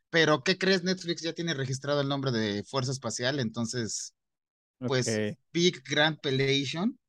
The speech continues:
Speaker 2: <laughs>
Speaker 1: es, este, de Steve Carell. La segunda temporada no está, o sea, es humor de pastelazo, está mejor la primera, pero te pasas un buen rato, son ocho capítulos de veinte minutos, una cosa así, o sea, es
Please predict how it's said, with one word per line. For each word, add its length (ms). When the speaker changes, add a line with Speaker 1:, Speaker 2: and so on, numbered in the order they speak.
Speaker 2:
<laughs> 540
Speaker 1:
es, 320
este, 580
de 100
Steve 280
Carell. 680
La 480
segunda 460
temporada 960
no 340
está, 680
o 80
sea, 120
es 160
humor 300
de 60
pastelazo, 840
está 260
mejor 280
la 140
primera, 680
pero 160
te 100
pasas 280
un 120
buen 180
rato, 360
son 420
ocho 420
capítulos 800
de 80
veinte 300
minutos, 640
una 200
cosa 280
así, 180
o 60
sea, 140
es 260